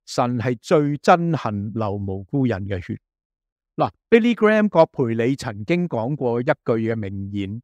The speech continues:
佢話：「若果神唔向美國嚟到追債，唔懲罰美國啊，佢要向所多瑪俄摩拉嚟到道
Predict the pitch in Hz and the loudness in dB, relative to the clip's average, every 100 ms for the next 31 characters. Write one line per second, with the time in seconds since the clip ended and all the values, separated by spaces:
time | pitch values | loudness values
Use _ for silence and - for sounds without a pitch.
0 | _ _ _ _ - 214 175 170 233 226 | _ _ _ _ 2 4 6 4 2 2
1 | 135 123 123 123 127 131 180 175 135 156 | 0 -2 -6 -8 -4 2 4 4 2 0
2 | 175 160 151 123 113 143 143 147 - _ | 2 0 0 -4 -2 0 0 -2 -8 _
3 | _ 214 202 190 - 135 131 127 _ _ | _ 2 2 0 0 0 0 -6 _ _
4 | 139 139 143 135 123 143 139 123 123 139 | -6 -4 -2 -4 -2 0 0 0 0 0
5 | 139 131 110 98 _ _ - - 139 165 | 0 -2 -4 -12 _ _ -10 0 2 2
6 | 151 160 139 147 143 139 117 135 180 170 | 2 2 2 0 0 -2 0 0 2 0
7 | 160 107 113 113 95 95 101 135 143 139 | 0 0 -2 -4 -6 -6 -2 -2 0 0
8 | 131 127 104 95 101 98 | 0 -2 -4 -6 -8 -8